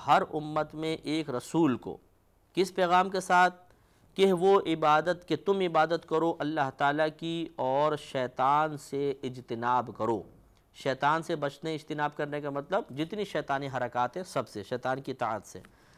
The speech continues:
"फ़मिनहुम मन हदल्लाहु", तो उनमें से बाज़ तो वो थे कि जिन्हें अल्लाह तबारक व तआला ने फिर हिदायत अता फरमा दी, यानी बाज़ उम्मतों को तौफ़ीक दी, उनको हिदायत हासिल हो गई, उन्होंने नबियों की बातों को मान लिया। "व मिनहुम मन हक़्क़त अलैहि दलाला",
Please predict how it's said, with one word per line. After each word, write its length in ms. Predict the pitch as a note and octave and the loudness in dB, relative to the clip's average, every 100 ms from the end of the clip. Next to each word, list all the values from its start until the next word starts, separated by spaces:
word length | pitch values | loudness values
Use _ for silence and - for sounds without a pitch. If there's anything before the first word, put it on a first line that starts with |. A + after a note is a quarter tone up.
| - - - | -20 -20 -4
"फ़मिनहुम 580 | D3 D3 A3 A3 A#3 G3 | 0 2 4 4 4 4
मन 160 | F#3+ | 2
हदल्लाहु", 800 | F3+ D#3+ E3+ D3 D3+ D#3 B2+ G#2 - _ _ _ - | 4 2 2 2 6 6 4 -4 -8 _ _ _ 0
तो 180 | D#3+ D#3+ G3 | 4 4 6
उनमें 280 | A3 A3+ | 4 4
से 200 | G#3 G3+ | 0 0
बाज़ 380 | E3+ D3 E3+ F3+ | 4 6 8 6
तो 140 | - C#3+ | 0 0
वो 200 | E3 F3+ | 2 2
थे 220 | E3 E3 | 0 -2
कि 140 | D#3+ | -4
जिन्हें 320 | C#3 D3 E3 | -4 -6 -6
अल्लाह 340 | D#3+ D3 D#3 D3 | -6 -4 -4 -4
तबारक 420 | C#3+ C3+ C3+ C#3+ | -4 -2 -2 -2
व 100 | C#3 | -6
तआला 220 | B2+ B2 | -4 -4
ने 120 | C3 C#3 | -6 -6
फिर 160 | D3+ | -8
हिदायत 380 | C3 C3 C3 B2 | -6 0 2 0
अता 200 | A2+ A2 | -4 -6
फरमा 360 | - G2+ G2+ F#2+ | -6 -8 -6 -8
दी, 160 | F#2+ - _ _ _ - | -10 -18 _ _ _ -10
यानी 180 | C#3 C#3 | -8 0
बाज़ 400 | C#3 D3+ E3 D#3 | 4 6 4 0
उम्मतों 420 | D3+ D3 C#3+ C#3+ | -8 -6 -6 -6
को 100 | C#3 C3+ | -8 -6
तौफ़ीक 460 | C3+ C3 D3+ C#3+ | -6 -4 -6 -8
दी, 240 | C3+ D3+ - - | -8 -8 -8 -12
उनको 240 | B2+ D3 | -8 -6
हिदायत 400 | C3 B2 C#3 C#3 | -4 -2 -2 -2
हासिल 300 | C3+ C3 D3 | -6 -6 -4
हो 80 | C#3 | -4
गई, 120 | D3 | -2
उन्होंने 260 | C#3+ C3+ C3 | -4 -4 -6
नबियों 280 | B2+ C3 C3 | -6 -4 -6
की 120 | C3+ | -4
बातों 300 | A#2+ A2+ B2 | -4 -4 -6
को 100 | A#2+ | -6
मान 220 | A2+ C#3+ E3+ | -2 0 2
लिया। 280 | F3 E3+ E3 - - - - | 4 4 2 -6 -20 -20 -6
"व 120 | C#3+ D3 | 0 2
मिनहुम 520 | G#3+ G#3+ A3+ A3+ A3+ | 4 6 6 4 0
मन 220 | C3+ D3 A2+ | 0 0 0
हक़्क़त 460 | - G3 - F3+ - | 0 2 2 0 0
अलैहि 360 | D#3 D#3+ D#3 C#3 | -2 0 -2 0
दलाला", 540 | C3 C3 D3 D3+ D3 | 2 4 4 6 4